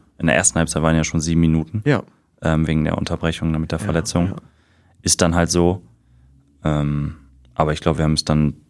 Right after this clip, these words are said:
Speaker 1: doch am Ende irgendwie als Team gut, gut verteidigt bekommen.
Speaker 2: Ja.
Speaker 1: Ja.
Speaker 2: Gab noch einen Kopfball, ganz frei. Wer fasst das drei drei?
Speaker 1: Das war vor der Nachspielzeit. Das
Speaker 2: Ja,
Speaker 1: war in
Speaker 2: ja.
Speaker 1: der achtundachtzigsten.
Speaker 2: Für
Speaker 1: Ja.
Speaker 2: Was hast du
Speaker 1: Der
Speaker 2: gedacht, als du das gesehen hast?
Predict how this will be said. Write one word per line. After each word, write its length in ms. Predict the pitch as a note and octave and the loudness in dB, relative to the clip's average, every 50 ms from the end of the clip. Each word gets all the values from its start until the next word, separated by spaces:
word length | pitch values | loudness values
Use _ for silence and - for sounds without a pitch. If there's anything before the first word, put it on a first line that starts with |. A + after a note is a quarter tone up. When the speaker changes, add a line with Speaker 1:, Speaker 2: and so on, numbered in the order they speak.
| _ - | _ -2
Speaker 1:
doch 200 | E2+ D#2 - - | -2 -2 -2 -4
am 120 | C#2 C#2 | -2 0
Ende 200 | C#2+ D#2+ D#2 D#2 | 0 2 2 2
irgendwie 240 | D2 D2+ D#2 D2+ D2+ | 2 2 2 2 0
als 220 | D2 C#2+ - - - | 0 -2 -4 -4 -6
Team 380 | - - E2+ D#2+ D#2+ D#2 D#2 D2+ | -4 -2 0 2 2 2 0 -2
gut, 320 | - E2 D#2+ - - - - _ _ _ | -2 -4 -4 -4 -8 -14 -16 _ _ _
gut 140 | - E2+ D#2+ - | -6 -6 -6 -4
verteidigt 480 | - - - - E2+ E2+ F2+ F2 - | -6 -6 -2 0 2 2 2 0 -2
bekommen. 460 | - F2+ - - F2+ E2+ E2 E2+ E2+ - - - - | -4 -4 -2 0 0 0 0 -2 -4 -10 -20 -20 -16
Speaker 2:
Ja. 220 | - F2+ F2+ F#2 - - _ _ _ _ _ _ _ _ _ _ _ _ _ _ _ _ _ _ - | -14 -12 -12 -12 -14 -18 _ _ _ _ _ _ _ _ _ _ _ _ _ _ _ _ _ _ -18
Speaker 1:
Ja. 100 | - - - _ _ _ _ _ _ _ _ _ _ _ _ _ _ _ _ _ _ _ _ _ _ _ _ _ - | -18 -18 -18 _ _ _ _ _ _ _ _ _ _ _ _ _ _ _ _ _ _ _ _ _ _ _ _ _ -4
Speaker 2:
Gab 180 | - G2 - | -2 -2 0
noch 120 | G#2+ G2 A2 | 0 0 0
einen 80 | A2 - | 0 0
Kopfball, 460 | - A2 - - - F#2+ F#2+ G2 F#2+ | 0 -2 -2 0 0 2 2 2 2
ganz 220 | G2+ G2+ A2 - | 0 0 0 -2
frei. 420 | - - - G2 G2 F#2+ G2 G#2 - - _ _ _ - | -2 2 2 4 4 2 0 -2 -6 -14 _ _ _ -6
Wer 100 | F#2+ F#2+ | -6 -4
fasst 220 | - A#2 G#2+ - | -4 -6 -6 -6
das 100 | A2 - - | -6 -6 -6
drei 160 | G#2 G#2 G#2 | -4 -4 -2
drei? 320 | G#2 G2+ G2+ G2+ G2 G2 - _ _ _ _ _ - | -2 -2 -2 -4 -4 -6 -10 _ _ _ _ _ -4
Speaker 1:
Das 160 | - - - | -2 -2 0
war 80 | F#2+ | -2
vor 200 | - - - E2 | -2 0 0 0
der 100 | D2+ C#2 | 0 0
Nachspielzeit. 580 | C#2+ D2+ C#2+ - - - - - - - - - _ _ | -2 -4 -6 -8 -12 -16 -16 -16 -16 -16 -18 -20 _ _
Das 20 | - | 2
Speaker 2:
Ja, 80 | G#2+ | 2
Speaker 1:
war 60 | A2 A2 | 4 4
in 40 | A2 | 4
Speaker 2:
ja. 40 | - | 2
Speaker 1:
der 80 | G2+ A2+ | 0 -2
achtundachtzigsten. 600 | A#2 - - D#2 D#2+ E2 - G2+ G2+ - - E2 | -4 -2 0 0 0 2 0 0 0 0 0 2
Speaker 2:
Für 60 | E2+ F2 | 2 4
Speaker 1:
Ja. 340 | F2 F2 F2 F2 E2+ E2+ - - - - _ _ - | 4 4 4 2 0 -2 -8 -20 -20 -20 _ _ -8
Speaker 2:
Was 100 | A2 - | -2 2
hast 140 | - F#2 - | 2 2 4
du 40 | - | 4
Speaker 1:
Der 80 | B2+ | 4
Speaker 2:
gedacht, 220 | A2 B2 B2 - A#2+ | 2 2 2 2 0
als 120 | A2+ A2+ A#2+ | 0 0 0
du 60 | A2+ | -2
das 180 | A2 A2+ - | -2 -4 -4
gesehen 300 | - A2 A2 A#2 A#2+ B2+ | -6 -6 -4 -2 -2 -2
hast? 340 | C3+ D3 D3+ - - - - | -2 -4 -6 -8 -12 -16 -20